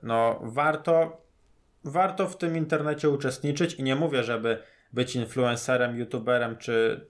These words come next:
nie wiem, na siłę, e, przenosić to, co robimy, do internetu, tylko żeby orientować się, co się w internecie dzieje i co w internetem można zrobić.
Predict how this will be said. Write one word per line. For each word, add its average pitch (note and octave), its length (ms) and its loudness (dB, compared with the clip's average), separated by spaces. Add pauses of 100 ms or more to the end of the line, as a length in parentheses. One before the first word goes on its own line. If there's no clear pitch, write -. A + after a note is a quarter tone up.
(360)
nie A2+ 380 -4
wiem, A2 380 -4
na A#2+ 380 -4
siłę, B2 500 -2 (160)
e, G#2 360 2
przenosić A#2 480 -2
to, B2+ 120 -4
co B2 140 -4
robimy, A2+ 300 -2
do A2+ 100 2
internetu, A2+ 640 0 (320)
tylko G3 280 0
żeby D3 240 -4
orientować C#3 680 0
się, C3+ 160 -4
co D#3 140 -2
się - 140 0
w C3+ 60 -2
internecie A#2+ 540 -2
dzieje B2 240 0
i - 140 -8
co B2 180 0
w A#2 60 -4
internetem A2 560 -2
można G2+ 300 -2
zrobić. F#2 440 -6